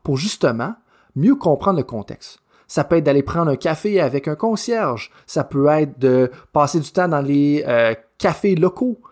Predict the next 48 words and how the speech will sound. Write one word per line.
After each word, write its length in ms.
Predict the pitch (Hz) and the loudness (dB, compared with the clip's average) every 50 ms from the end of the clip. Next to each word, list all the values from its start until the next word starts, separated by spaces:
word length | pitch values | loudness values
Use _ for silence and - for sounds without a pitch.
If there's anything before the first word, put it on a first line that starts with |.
| _ _ _ - | _ _ _ -10
ça 140 | - 160 - | -8 -8 -6
peut 160 | - 180 185 | -2 -2 0
être 80 | 180 | 0
différentes 560 | 151 135 - - 220 - 226 190 165 165 151 135 | 0 -2 -4 -6 0 0 0 2 2 0 -2 -2
choses. 460 | - - 226 233 180 131 113 - - - | 0 0 0 2 0 -2 -4 -6 -10 -4
C'est 140 | - - | -2 -2
pas 120 | 143 - 233 | -2 0 0
obligé 200 | 196 175 202 196 | 0 4 4 2
d'être 100 | 147 123 | 2 4
juste 220 | 110 175 196 - | 2 0 0 2
restri-, 340 | - 147 - - - 147 147 - _ _ - | 0 -4 -6 -4 -6 -6 -6 -8 _ _ -8
restreint 260 | - 131 - - 180 | -6 -6 -6 -4 -4
au 140 | 170 139 123 | -4 -4 -4
sport. 420 | - - - 202 214 139 110 - _ _ _ - - - | -4 -2 -2 -2 0 -2 -4 -8 _ _ _ -20 -12 -4
Mais 100 | - 131 | -2 -2
comment 340 | 127 - - 151 151 170 196 | 0 2 2 2 2 2 0
est-ce 200 | 185 208 226 - | 2 0 -2 0
que 80 | - 147 | 0 0
vous 260 | 117 107 113 120 120 | 0 0 -6 -8 -4
mettez 300 | 123 135 127 - 196 180 | -4 -4 -2 -2 -2 -2
des 160 | 143 131 117 | 0 -2 -2
plans 280 | 110 - - 151 156 170 | -2 -4 -2 -2 0 0
de 80 | 160 | 2
l'avant 280 | 135 113 104 - 131 147 | 2 2 2 4 2 -2
pour 160 | - - 107 | -2 -4 -10
bien 180 | 104 113 143 170 | -2 0 0 0
comprendre 460 | 165 - 131 110 - - 165 175 160 | 2 0 0 0 0 -2 -2 0 0
la 80 | 135 107 | 0 0
réalité 400 | 107 117 117 110 107 104 - 185 | 0 0 0 0 0 0 -2 -2
dans 80 | 156 | 0
laquelle 320 | 120 101 98 - 156 160 156 | -2 -2 -2 -2 -2 -2 -2
vous 320 | 113 110 107 104 - - | -2 -6 -10 -10 -10 -12
êtes ? 200 | - _ _ _ _ _ _ _ _ _ _ _ _ _ _ | -12 _ _ _ _ _ _ _ _ _ _ _ _ _ _
La 120 | - 131 - | -10 -8 -2
troisième 320 | - 339 349 214 175 135 | 2 2 4 4 4 4
chose 240 | - - 277 277 - | 4 2 0 0 0
que 80 | - | -2
j'aurais 240 | 117 113 110 107 110 | -2 -2 0 -2 -2
pour 160 | - - 107 | -4 -6 -10
vous, 240 | 95 101 143 240 - _ _ _ _ _ _ _ _ | -8 -8 -8 -10 -10 _ _ _ _ _ _ _ _
c'est 400 | - - - 190 196 214 - - _ _ _ | -14 -2 0 2 2 2 -2 -10 _ _ _
est-ce 160 | 139 - - | -8 -4 0
que 80 | - | 2
vous 360 | 190 165 160 175 190 151 165 226 | 2 2 2 0 0 2 2 2
évaluez 400 | 240 254 226 208 202 226 311 320 | 4 4 4 4 4 4 4 4
votre 180 | 240 147 - | 4 2 0
propre 220 | - - 139 139 - | 0 -4 -4 -4 -6
coaching ? 460 | - 113 - - - 160 185 156 | -12 -12 -12 -8 -8 -8 -8 -8